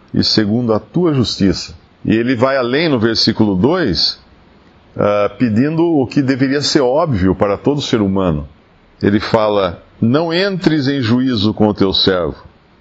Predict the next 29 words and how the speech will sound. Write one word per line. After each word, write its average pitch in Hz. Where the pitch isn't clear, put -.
porque 104
à 110
tua 107
vista 120
não 110
se 113
achará 110
justo 131
nenhum 113
vivente." 90
A 107
ideia 139
de 135
que 139
o 127
homem 131
pode 127
se -
apresentar 117
diante 147
de 147
Deus 107
na 113
condição 131
de 123
réu, 107
e 104
Deus 117
então 123